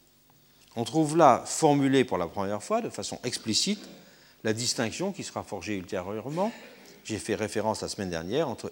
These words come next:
input et output legitimacy. D'où la notion de droit objectif avancée par Duguy. La loi, dans ce cas,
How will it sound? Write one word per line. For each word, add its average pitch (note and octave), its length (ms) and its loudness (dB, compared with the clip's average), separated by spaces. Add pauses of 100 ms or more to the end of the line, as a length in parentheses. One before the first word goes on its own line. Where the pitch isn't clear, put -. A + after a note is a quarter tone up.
input D3+ 540 -4 (440)
et - 240 -8
output A2+ 380 -4 (100)
legitimacy. F2 680 -6 (960)
D'où C3 120 0
la E3 120 8
notion D#3+ 340 4
de G2+ 80 2
droit A#2+ 320 6
objectif F#2+ 680 -6 (520)
avancée G2+ 440 0
par E2 180 -4
Duguy. D2+ 380 -14 (680)
La A#2 160 2
loi, C#3 340 6
dans G2 120 -2
ce F#2+ 160 0
cas, D#2+ 380 -2